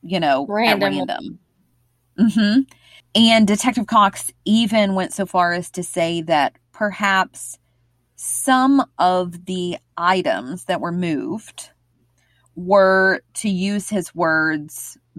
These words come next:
Speaker 1: because of, quote, "the particular psyche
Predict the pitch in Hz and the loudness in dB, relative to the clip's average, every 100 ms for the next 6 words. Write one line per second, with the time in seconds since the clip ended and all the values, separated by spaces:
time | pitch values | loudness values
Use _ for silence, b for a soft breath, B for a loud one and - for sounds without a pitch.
0 | 160 180 - - 214 202 190 - 175 165 | -6 -6 -6 0 2 2 -2 2 2 0
1 | - 185 170 - - b b b b 180 | -4 -2 -2 -4 -12 b b b b -6
2 | - 175 - - 233 - 220 196 180 - | -4 -6 -6 -8 -8 -4 0 2 0 -4
3 | - - 202 208 202 - 143 135 - 165 | -10 0 2 2 0 -4 -6 -6 -10 -14